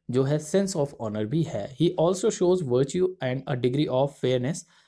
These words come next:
और वर्च्यूज भी वो अपने कैरेक्टर में शो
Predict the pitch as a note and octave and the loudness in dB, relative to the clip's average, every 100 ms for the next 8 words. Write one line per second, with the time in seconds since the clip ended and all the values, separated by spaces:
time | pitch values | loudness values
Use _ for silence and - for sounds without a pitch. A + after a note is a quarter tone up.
0 | _ - B2+ C#3 B2+ A#2+ A#2+ - G3+ E3+ | _ 0 2 2 0 0 0 0 -2 0
1 | C#3+ A#2+ D3 B2 - C3 E3+ - - _ | 0 2 0 -6 -6 -2 -2 -4 -20 _
2 | _ B2+ B2 - - C3 D#3 F#3+ - B2 | _ -2 -2 -2 -2 -2 -2 -4 -2 -2
3 | C#3+ - | -2 -6